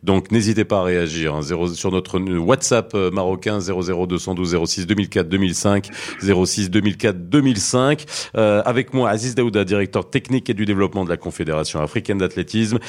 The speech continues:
et Karim Dronet, journaliste sportif et fondateur du site, euh, sportpro point M A. Ce sont mes deux experts du jour, et quels experts. Alors,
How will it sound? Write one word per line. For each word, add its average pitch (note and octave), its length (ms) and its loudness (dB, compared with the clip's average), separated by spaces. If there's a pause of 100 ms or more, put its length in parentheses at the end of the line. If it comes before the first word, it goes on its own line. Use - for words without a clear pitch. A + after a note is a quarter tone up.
(220)
et G3+ 120 2
Karim E3+ 240 2
Dronet, C3 260 4
journaliste A2 360 0
sportif - 380 -4
et G2 40 0
fondateur F#2+ 500 0
du F2 120 -6
site, - 300 -8
euh, F#2+ 120 2
sportpro - 600 -6
point A#2+ 240 -2
M G#2+ 160 2
A. A#2+ 80 2
Ce A2 160 -8
sont - 80 -4
mes F#2+ 100 0
deux G#2 500 -2
experts A2+ 300 -2
du G2+ 120 0
jour, C3 300 2
et A2 160 0
quels D#3 560 0
experts. D#2 580 -2 (180)
Alors, A#2 420 2